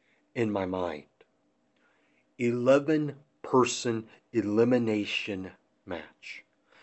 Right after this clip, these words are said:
Anyone eliminated from this match by pinfall, submission, or disqualification lost their P W A contract forever. So anybody in this match who is eliminated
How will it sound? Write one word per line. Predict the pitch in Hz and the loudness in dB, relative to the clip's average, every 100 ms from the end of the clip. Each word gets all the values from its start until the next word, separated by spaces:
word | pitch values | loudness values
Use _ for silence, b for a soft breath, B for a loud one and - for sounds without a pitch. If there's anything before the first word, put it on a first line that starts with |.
| b b _ - | b b _ 0
Anyone | 135 160 165 156 156 | 4 4 4 2 0
eliminated | - 104 110 135 156 143 120 110 | -2 -2 2 2 4 2 2 -2
from | 110 98 | -6 -6
this | 92 - | -6 -8
match | 95 80 - - | -10 -10 -14 -10
by | 92 | -8
pinfall, | 92 - 151 156 151 135 98 - B B | -6 -2 0 2 2 2 2 0 B B
submission, | - 107 104 139 143 - 131 123 B - | -6 -4 2 2 2 0 -2 -4 B 6
or | 156 180 | 8 10
disqualification | 185 - 156 160 156 143 127 - 156 151 - 101 80 73 _ _ _ _ _ _ _ _ _ _ _ _ _ _ | 6 0 2 4 4 2 -6 -2 0 2 0 -4 -6 -12 _ _ _ _ _ _ _ _ _ _ _ _ _ _
lost | 110 107 147 143 - 113 | 2 6 6 2 -8 0
their | 117 | 0
P | 113 - 139 | 0 -4 4
W | 127 120 117 110 | 6 6 4 2
A | 107 | 2
contract | - 98 95 - - 87 - - b b b | 0 -6 -8 -8 -10 -12 -14 -20 b b b
forever. | - 104 95 92 82 - _ _ _ _ _ _ _ _ | -4 -2 -2 -6 -10 -18 _ _ _ _ _ _ _ _
So | 143 139 - | -8 -4 2
anybody | 156 156 120 113 95 82 73 _ _ | 8 8 8 2 2 -4 -14 _ _
in | 127 139 | 0 2
this | 131 123 - | 2 0 -4
match | 107 104 | -4 -4
who | - 127 | -6 4
is | 170 170 | 6 6
eliminated | 143 131 143 101 82 80 76 | 4 2 2 2 -4 -12 -18